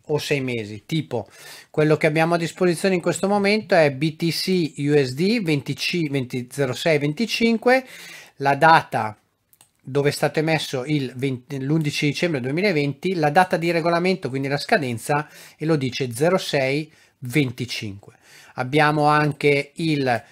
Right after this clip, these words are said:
zero nove ventiquattro in questo momento a disposizione, il dodici marzo duemilaventuno è quando si è potuto iniziare ad acquistare, il ventiquattro settembre è la data di scadenza. Noterete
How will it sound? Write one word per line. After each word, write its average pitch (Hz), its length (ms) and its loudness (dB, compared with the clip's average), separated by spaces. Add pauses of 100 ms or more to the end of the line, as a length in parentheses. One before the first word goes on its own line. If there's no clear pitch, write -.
zero 143 340 2
nove 151 260 2
ventiquattro 156 680 0
in 233 80 0
questo 160 260 -4
momento 143 320 -2
a 151 40 0
disposizione, 214 720 0
il 147 140 -2
dodici 147 520 0
marzo 143 400 0
duemilaventuno 139 960 0 (300)
è 147 260 -4
quando 147 400 -2
si - 180 -4
è 143 140 0
potuto 143 460 -4
iniziare 139 420 0
ad 135 80 -4
acquistare, 233 800 2 (260)
il 220 320 2 (360)
ventiquattro 185 1000 2
settembre 131 800 -6
è 151 360 -2
la 160 180 2
data 120 500 -8
di 139 100 -6
scadenza. 107 600 -10
Noterete 202 800 4